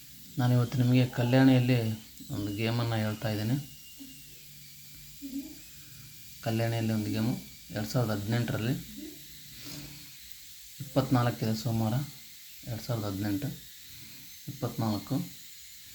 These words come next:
ಇಲ್ಲಿ ಮತ್ತೆ ಅವನು ಲಾಸ್ಟ್ ಮಾರ್ಕೆಟಲ್ಲಿ ಎರಡು ಓಪನ್ ಬರ್ತಾನಂದ್ರೆ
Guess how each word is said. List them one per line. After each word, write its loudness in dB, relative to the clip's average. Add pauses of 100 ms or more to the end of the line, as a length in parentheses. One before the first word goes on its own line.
(320)
ಇಲ್ಲಿ 8
ಮತ್ತೆ 2 (100)
ಅವನು 6 (1900)
ಲಾಸ್ಟ್ 6
ಮಾರ್ಕೆಟಲ್ಲಿ 2
ಎರಡು 0
ಓಪನ್ 0
ಬರ್ತಾನಂದ್ರೆ 0